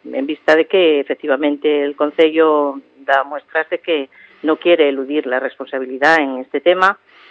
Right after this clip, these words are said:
eh, desde, y ya sabemos que desde hace años lo viene pidiendo, efectivamente, con muchas cosas. Querría saber, a partir de septiembre, que hemos hecho nosotros la primera petición,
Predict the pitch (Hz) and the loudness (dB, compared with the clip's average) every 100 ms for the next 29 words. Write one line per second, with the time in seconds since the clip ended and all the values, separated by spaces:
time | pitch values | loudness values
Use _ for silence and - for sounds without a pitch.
0 | _ - 160 160 156 156 151 151 151 160 | _ -2 2 2 2 0 -2 -4 -6 -4
1 | 156 151 151 147 143 139 139 139 143 160 | -4 -4 -4 -4 -4 -8 -8 -4 -2 -2
2 | 160 156 - 143 139 143 139 139 147 175 | -4 -6 -8 -8 -6 -4 -2 -2 0 -2
3 | 170 147 135 139 151 165 185 214 190 170 | -4 -6 -6 -8 -8 -8 -4 -2 -4 -4
4 | 170 180 175 - - 143 143 196 202 165 | -2 -2 -2 -6 -12 -8 -6 -6 -8 -8
5 | 160 - 135 143 165 - 202 208 - 160 | -8 -8 -10 -10 -12 -6 -4 -2 0 4
6 | 208 - 143 156 131 - 127 156 170 170 | 4 4 2 4 2 -2 -8 -8 -8 -8
7 | 185 - 202 190 175 165 151 147 160 - | -6 0 0 2 -2 -2 -4 -6 -10 -12
8 | 151 147 156 156 151 - 135 156 160 - | -10 -8 -8 -6 -6 -6 -4 0 0 -2
9 | - 156 190 185 | -8 -2 2 2